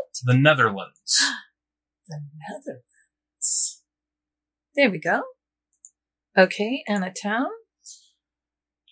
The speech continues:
Speaker 1: I'm gonna go ahead and just start spelling it.
Speaker 2: <laughs> Okay.
Speaker 1: Uh,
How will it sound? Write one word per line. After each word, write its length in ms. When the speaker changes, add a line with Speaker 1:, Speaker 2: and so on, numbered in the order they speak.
Speaker 1:
I'm 240
gonna 160
go 160
ahead 160
and 80
just 200
start 360
spelling 520
it. 60
Speaker 2:
<laughs> 520
Okay. 380
Speaker 1:
Uh, 300